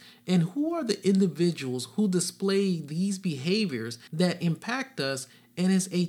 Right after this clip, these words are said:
terrible example for our families. So then how can we love these people but keep them from sinking our ship or even coming aboard our ship?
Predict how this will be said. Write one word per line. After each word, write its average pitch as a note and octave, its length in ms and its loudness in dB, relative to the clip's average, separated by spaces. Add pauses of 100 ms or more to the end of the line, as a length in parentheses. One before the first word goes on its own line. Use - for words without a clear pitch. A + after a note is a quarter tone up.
(100)
terrible A3 520 0
example D#3 640 -2
for C3+ 260 -4
our C#3 80 -2
families. F#3 920 -6
So - 300 0
then A3 200 4
how A3+ 340 0
can A#3+ 260 -2
we G#3 180 2
love F3+ 520 0
these G3 260 0
people B2+ 720 -4 (280)
but F#3 260 0
keep B3 320 -2
them G#3 140 0
from E3+ 200 -4
sinking A3 500 -2
our E3 200 -2
ship - 560 -2
or D#3+ 180 -2
even G3 300 0
coming G3 420 -2
aboard E3 500 -2
our C3+ 120 -4
ship? - 460 -6